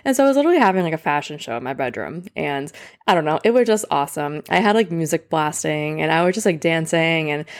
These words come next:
having a grand old time with myself. And it was just, like, it was just, like, the best thing ever. I don't know, it, it just, like, it got me in a good mood. It also, like, boosted my confidence a little bit 'cause I was like, "Wow, like,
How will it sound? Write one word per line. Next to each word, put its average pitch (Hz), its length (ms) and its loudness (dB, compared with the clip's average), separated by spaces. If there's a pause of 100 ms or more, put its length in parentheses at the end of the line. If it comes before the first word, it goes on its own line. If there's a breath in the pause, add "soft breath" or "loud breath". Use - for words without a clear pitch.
(120)
having 175 340 4
a 175 80 4
grand 160 480 2
old 165 100 0
time 143 220 -4
with 147 100 -4
myself. 143 600 -2
And 175 100 2
it 202 100 2
was 220 240 0
just, - 240 -2
like, 147 380 -4 (540 soft breath)
it 466 100 4
was 302 80 2
just, 233 120 2
like, 165 140 0
the 160 140 0
best 139 240 -2
thing 139 180 -8
ever. 123 360 -4 (300 loud breath)
I 185 60 0
don't 202 120 4
know, 202 120 4
it, - 320 2
it 190 160 -2
just, 208 240 0
like, 214 260 2
it 185 140 -4
got 220 240 0
me 220 140 0
in 220 80 2
a 214 80 2
good 196 200 0
mood. 160 460 -4 (540 soft breath)
It 156 420 2 (100)
also, 208 600 4
like, 175 280 0
boosted 180 300 0
my 185 100 0
confidence 180 540 -2
a - 40 -2
little 233 140 2
bit 277 240 2
'cause 202 160 -2
I 180 120 4
was 175 100 2
like, 165 160 0
"Wow, 185 340 4
like, 165 300 -2